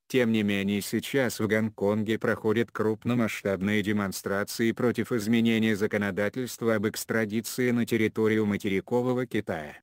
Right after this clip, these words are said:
Масштабы в Москве и Гонконге разные, но корень у этих проблем один.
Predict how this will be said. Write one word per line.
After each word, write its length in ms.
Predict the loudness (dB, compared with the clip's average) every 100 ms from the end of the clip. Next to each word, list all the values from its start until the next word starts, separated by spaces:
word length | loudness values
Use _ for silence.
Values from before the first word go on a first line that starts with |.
| _
Масштабы 760 | 2 2 0 -2 0 2 2
в 40 | 2
Москве 560 | 2 0 -2 0 2
и 40 | 4
Гонконге 680 | 2 0 0 0 2 2 2
разные, 540 | 2 0 0 -2 -4 -10 -2
но 220 | 2 2
корень 460 | 0 0 2 0 0
у 40 |
этих 380 | -2 -2 -6 -4
проблем 460 | -2 0 0 0
один. 420 | 0 -2 -4 -6